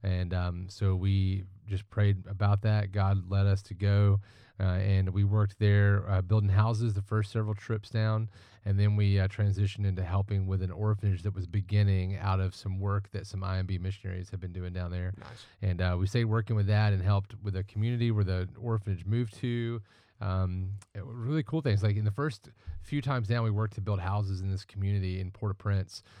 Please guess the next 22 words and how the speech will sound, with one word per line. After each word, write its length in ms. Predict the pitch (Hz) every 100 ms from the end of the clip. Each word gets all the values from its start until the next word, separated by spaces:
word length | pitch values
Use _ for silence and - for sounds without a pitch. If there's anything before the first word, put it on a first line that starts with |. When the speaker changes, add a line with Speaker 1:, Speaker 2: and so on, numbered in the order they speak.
| - _
Speaker 1:
And, 260 | 98 95 92
um, 320 | 92 92 95 104
when 140 | 104
we 120 | 104
were 160 | 95 92
there, 540 | 87 107 104 98 92 98 _ _ -
uh, 160 | 92 95
we 140 | 98
started, 440 | 98 127 113 101 90
the, 100 | 107
the 380 | 101 98 95 98
community 320 | 120 120 107
was 240 | 95 92
less 260 | 107 110 101
than, 300 | - 98 95
like, 180 | 95 98
fifteen 360 | - 104 107 98
percent 420 | 98 - 101 -
Christian 420 | - 101 107 110
in 100 | 104
the 60 | 104
community. 440 | 107 110 113 120